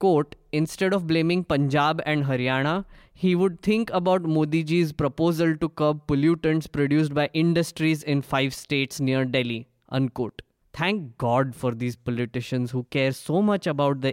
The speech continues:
air that is going into our lungs and not turning it into some sort of a political blame game. Yeah, that was me being sarcastic,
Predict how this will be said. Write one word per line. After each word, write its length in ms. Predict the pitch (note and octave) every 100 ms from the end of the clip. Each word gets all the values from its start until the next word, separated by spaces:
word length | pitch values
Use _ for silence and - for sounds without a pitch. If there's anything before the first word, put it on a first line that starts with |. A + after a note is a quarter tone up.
| -
air 260 | C#3 D3 D3 B2+
that 180 | B2
is 100 | C3
going 320 | A#2 C3+ C#3+ C3+
into 240 | B2 B2
our 160 | A#2 A2+
lungs 480 | B2 F3 F#3 D3 - - - -
and 180 | C#3+ D3+
not 300 | F3 B3 -
turning 360 | F3+ F3 G#3 G3+
it 140 | F#3
into 280 | D#3+ D#3 G3+
some 340 | - C3+ D#3+
sort 420 | F#3 - B2 C3+ D#3+
of 140 | -
a 80 | E3
political 640 | B2+ A2+ A2+ B2+ D#3+ F3+ D#3
blame 320 | A3+ C#4 B3
game. 380 | E3+ C3 A2+ A#2 _ _ _ _
Yeah, 440 | B2+ E3 E3 A#2+ A#2 _ _ -
that 200 | B2+ D#3
was 140 | D3
me 180 | C#3+ C#3+
being 220 | C#3 C3+
sarcastic, 760 | C3 A#2+ A2+ A#2 A2+ - A2+